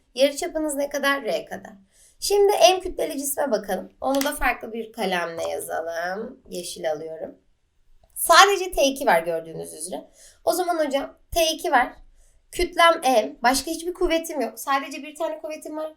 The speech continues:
Ve ben dönüyorsam o zaman bu kuvvet merkezci kuvvettir dedin. M, omega'nın karesi.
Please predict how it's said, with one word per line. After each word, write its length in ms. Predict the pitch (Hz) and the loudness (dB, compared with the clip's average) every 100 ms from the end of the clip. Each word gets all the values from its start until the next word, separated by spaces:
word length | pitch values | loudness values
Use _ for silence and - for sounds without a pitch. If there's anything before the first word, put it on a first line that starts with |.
| 247 | 0
Ve 140 | 269 | 2
ben 280 | 294 302 226 | 2 0 -2
dönüyorsam 460 | 262 285 311 311 | -2 -2 -4 -8
o 40 | 285 | -10
zaman 280 | 277 302 277 | -10 -4 -2
bu 100 | 392 | -2
kuvvet 340 | 392 220 196 | -2 -4 -4
merkezci 440 | 175 175 170 175 | -8 -8 -12 -14
kuvvettir 460 | 170 180 170 180 160 | -14 -14 -12 -12 -12
dedin. 340 | 170 220 370 - - - _ | -8 -8 -10 -16 -20 -20 _
M, 300 | 311 302 277 | 6 6 6
omega'nın 520 | - 233 294 339 320 294 | 0 0 2 2 0 -4
karesi. 480 | 254 196 - 151 | -4 -4 -6 -10